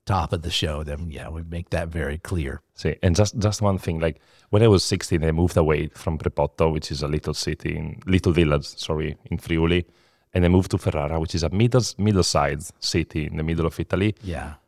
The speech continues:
Speaker 2: I was like, "Wow, finally I can get to live with more people, you know, and bigger things and everything."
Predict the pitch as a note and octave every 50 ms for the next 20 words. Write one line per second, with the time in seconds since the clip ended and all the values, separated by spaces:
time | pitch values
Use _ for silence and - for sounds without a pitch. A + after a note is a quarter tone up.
0 | _ _ - F#2+ F#2 F#2 E2+ E2 D2+ D2 D2+ C#2+ - D#2 D2+ D2+ D2+ D2 - -
1 | - E2+ D#2+ D2+ D2 D2 D2+ D2 - D#2+ D#2 D#2 D#2 D2+ C#2 - - - - -
2 | E2+ D#2+ D2+ D2 D2 C2+ B1+ D2+ D#2+ D2 - - D#2 D2 C#2 C#2+ - - D2 D2
3 | C#2+ _ - D2 D2+ C#2+ D#2 D2+ D#2 D2 D2 D#2 D#2 D2+ C2+ - - - _ _
4 | _ _ _ _ _ - - F2 E2 - - F2+ F2 - - - F2 D#2 D#2+ E2+
5 | E2+ - F2+ E2 D#2 D2+ E2 D#2+ - F2+ F#2 F2+ E2+